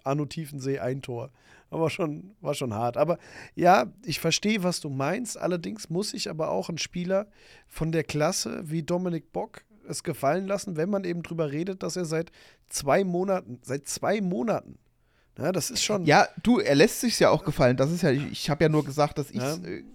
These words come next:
Speaker 2: einfach nur schade find. Klar, ich meine, im
Speaker 1: Ja.
Speaker 2: Endeffekt, äh, jede, jede, äh, je-, jeder Journalist sucht irgendeine schöne Story, reißerische Story, wo man was draus machen kann, ja.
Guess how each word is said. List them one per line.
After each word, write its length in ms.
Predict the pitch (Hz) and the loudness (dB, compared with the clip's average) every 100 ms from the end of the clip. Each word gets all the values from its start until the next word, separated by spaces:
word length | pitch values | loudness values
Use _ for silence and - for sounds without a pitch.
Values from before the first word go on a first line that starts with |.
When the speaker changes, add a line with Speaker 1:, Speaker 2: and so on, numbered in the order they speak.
| - | -10
Speaker 2:
einfach 300 | - 151 160 | -4 -4 -2
nur 120 | 147 143 | -4 -4
schade 380 | - 120 127 | -4 -2 -2
find. 320 | 123 - 127 - - - - - | -4 -10 -12 -12 -20 -20 -20 -4
Klar, 280 | 147 160 196 | 6 10 10
ich 100 | 160 | 8
meine, 180 | 160 156 | 2 0
im 60 | |
Speaker 1:
Ja. 60 | 107 | 2
Speaker 2:
Endeffekt, 600 | 175 175 175 170 - - | 0 0 -2 -4 -8 -10
äh, 260 | - 95 - - - - - _ _ _ _ _ _ _ _ - - - _ | -8 -8 -10 -14 -18 -18 -20 _ _ _ _ _ _ _ _ -20 -20 -20 _
jede, 220 | - 160 180 | 4 4 4
jede, 400 | 139 175 196 127 | 2 4 6 6
äh, 160 | 156 139 - | 6 2 0
je-, 100 | 165 | 0
jeder 320 | 156 165 190 | 4 4 4
Journalist 640 | 170 160 147 156 - - | 2 2 2 0 -4 -4
sucht 240 | 165 - | -6 -4
irgendeine 320 | 117 165 160 151 | -2 -2 -2 -4
schöne 560 | - 160 160 151 147 - | -2 0 2 2 0 -2
Story, 500 | - 165 180 160 160 | -2 0 2 0 2
reißerische 580 | 139 156 - 156 165 165 | 2 2 2 -2 -2 -4
Story, 400 | - 170 180 160 | 0 0 0 0
wo 80 | 165 | 2
man 160 | 156 | 4
was 140 | 160 170 | 4 2
draus 260 | 147 147 | 2 2
machen 280 | 151 170 180 | 2 -2 -2
kann, 240 | 165 147 139 | -2 -2 0
ja. 160 | 143 | -2